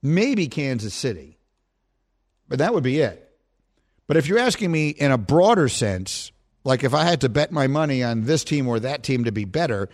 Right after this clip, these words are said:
I, I just jotted down the candidates. Let's go around the hashtag crew and see where we wind up. All right, so there are, in my opinion, there are one, two, three, four, five, six, seven, eight teams worth mentioning in, in, in this discussion.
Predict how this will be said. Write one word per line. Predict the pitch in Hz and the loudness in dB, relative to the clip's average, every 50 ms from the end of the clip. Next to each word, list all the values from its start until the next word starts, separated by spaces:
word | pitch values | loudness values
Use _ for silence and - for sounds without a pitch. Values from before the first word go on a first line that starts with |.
| - _ _ _ _ _ _ _ _ | -18 _ _ _ _ _ _ _ _
I, | - 156 - - | -12 -12 -4 -2
I | 156 165 | -2 -2
just | 160 135 214 185 127 | 0 0 -4 -4 -2
jotted | - 196 202 220 226 214 156 | -2 0 0 2 0 0 0
down | 175 170 170 160 | 2 2 2 2
the | 143 135 | 0 -2
candidates. | - - 160 151 135 117 104 87 82 - - - - - _ _ _ _ _ _ | -2 -2 0 0 0 0 -2 -4 -6 -10 -16 -18 -18 -20 _ _ _ _ _ _
Let's | - 123 117 | -4 -4 -2
go | - 170 185 202 | 2 2 4 4
around | 202 196 196 190 180 170 | 4 4 4 2 0 0
the | 156 | -2
hashtag | 143 156 160 165 160 - - - 151 135 131 110 | -2 -4 -4 -6 -8 -10 -6 -4 -4 -4 -4 -6
crew | - - 143 147 139 131 | -4 -2 -2 0 2 2
and | 127 120 | 0 0
see | - - - 165 160 147 139 - | -2 -4 -4 -4 -4 -4 -8 -8
where | - 131 151 156 156 151 | -6 -2 0 0 2 2
we | 147 147 | 0 0
wind | 131 127 131 127 120 113 | 0 0 0 0 2 0
up. | 110 98 80 - - _ _ _ _ _ - | 0 -2 -4 -8 -16 _ _ _ _ _ -2
All | 113 135 | 0 2
right, | 160 - - | 2 2 0
so | - 165 | 0 0
there | 156 151 | 2 2
are, | 143 143 | 2 2
in | - 147 151 | 0 0 0
my | 160 180 220 240 | 0 0 0 0
opinion, | 180 - 180 160 139 127 127 | 0 0 -2 -2 -2 -2 -2
there | 127 120 | -2 0
are | 120 117 | 0 -2
one, | 117 135 151 170 190 180 | -2 -2 -4 -4 -4 -6
two, | 139 - 151 147 143 | -6 -6 -4 -4 -4
three, | 131 - - 135 139 135 131 | -6 -8 -8 -6 -4 -4 -6
four, | 113 - - 127 120 113 110 101 | -8 -10 -10 -8 -6 -6 -6 -6
five, | - _ - 143 139 135 135 120 | -6 _ -8 -6 -4 -6 -6 -8
six, | - - - 135 120 - - | -8 -6 -6 -6 -6 -8 -8
seven, | - 131 127 117 123 123 - | -6 -6 -4 -4 -4 -6 -4
eight | - 165 196 202 - - | -4 -4 -4 -4 -6 -8
teams | - 147 143 135 131 123 - - _ _ _ - | -6 -4 -2 0 -2 -2 -4 -8 _ _ _ -4
worth | 131 151 165 156 - | 0 2 2 2 2
mentioning | 139 139 147 156 160 - - 139 113 92 80 82 101 - _ _ _ _ _ _ _ _ _ _ _ _ _ _ _ _ | 0 0 0 0 0 -2 -4 -6 -6 -8 -12 -16 -20 -20 _ _ _ _ _ _ _ _ _ _ _ _ _ _ _ _
in, | 139 143 135 131 131 131 - | -2 0 0 0 -2 -4 -4
in, | 131 135 139 127 | -4 -4 -2 -2
in | 135 131 131 | -2 0 0
this | 127 117 - | 0 -2 -2
discussion. | - 120 - - 113 95 85 - - - | -4 -8 -8 -6 -8 -8 -8 -12 -18 -20